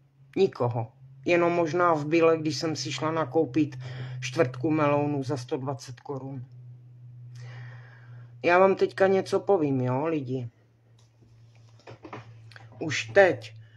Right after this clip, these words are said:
můžete závidět, nebo můžeme závidět mrtvým. Tím vás nechci schazovat dolů, abyste měli deprese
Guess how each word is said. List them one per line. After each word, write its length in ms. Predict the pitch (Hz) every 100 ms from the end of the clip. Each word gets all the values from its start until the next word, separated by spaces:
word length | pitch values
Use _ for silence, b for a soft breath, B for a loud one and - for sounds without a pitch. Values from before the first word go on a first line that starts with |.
| b -
můžete 480 | 160 156 160 - 160
závidět, 760 | 170 185 165 135 135 135 135
nebo 280 | 151 147 151
můžeme 580 | 151 190 190 139 160 156
závidět 840 | 139 170 160 139 131 127 120 - - _ -
mrtvým. 680 | 180 - 117 120 113 117 - _ - _ _ _ _ _ _ b b b b b b
Tím 180 | - 196
vás 220 | 202 208
nechci 340 | 214 208 - 196
schazovat 600 | 156 - 175 151 165 160
dolů, 500 | 143 151 143 131 123 b b b b -
abyste 380 | 139 143 - 143
měli 300 | 147 147 143
deprese 800 | 143 131 127 131 - 117 113